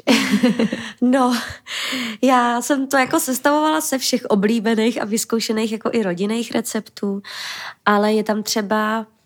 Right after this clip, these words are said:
Speaker 2: eh, recept na pavlovu.
Speaker 1: Hmm.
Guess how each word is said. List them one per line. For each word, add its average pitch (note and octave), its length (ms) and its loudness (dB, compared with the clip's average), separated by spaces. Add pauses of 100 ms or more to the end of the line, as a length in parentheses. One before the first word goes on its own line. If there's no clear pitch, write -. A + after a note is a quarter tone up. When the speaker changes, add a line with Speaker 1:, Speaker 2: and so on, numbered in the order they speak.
(400)
Speaker 2:
eh, G3+ 240 2
recept G3+ 440 -2
na F3+ 200 0
pavlovu. F#3+ 880 0 (280)
Speaker 1:
Hmm. G3 300 2